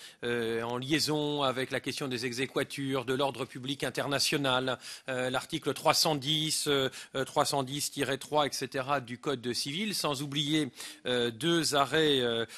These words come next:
euh, importants de la Cour de cassation, euh, du mois de juin, euh, deux mille douze,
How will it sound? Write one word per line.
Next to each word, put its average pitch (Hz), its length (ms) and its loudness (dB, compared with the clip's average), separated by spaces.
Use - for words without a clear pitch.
euh, 120 220 0
importants 139 540 0
de 123 80 -2
la 117 80 2
Cour 131 160 -8
de 123 100 -4
cassation, 131 760 -2
euh, 113 100 0
du 117 120 -2
mois 123 160 0
de 113 80 -8
juin, 135 320 0
euh, 117 140 0
deux 113 140 -2
mille 123 220 -2
douze, 190 340 0